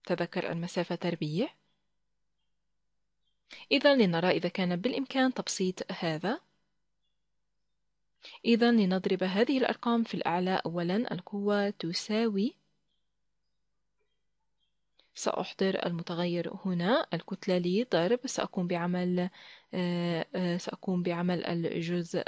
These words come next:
العلوي. إذن لدي ستة فاصلة ستة سبعة ضرب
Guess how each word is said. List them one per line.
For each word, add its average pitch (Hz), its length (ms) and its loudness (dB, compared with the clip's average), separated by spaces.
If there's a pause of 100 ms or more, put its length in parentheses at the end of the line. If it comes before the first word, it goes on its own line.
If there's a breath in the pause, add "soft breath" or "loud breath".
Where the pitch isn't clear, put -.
العلوي. 180 680 -4 (680)
إذن 190 300 2
لدي 170 540 0 (600 loud breath)
ستة 220 800 -2 (320)
فاصلة 208 840 0
ستة 185 540 -4
سبعة 190 640 -2 (2000 loud breath)
ضرب 180 400 4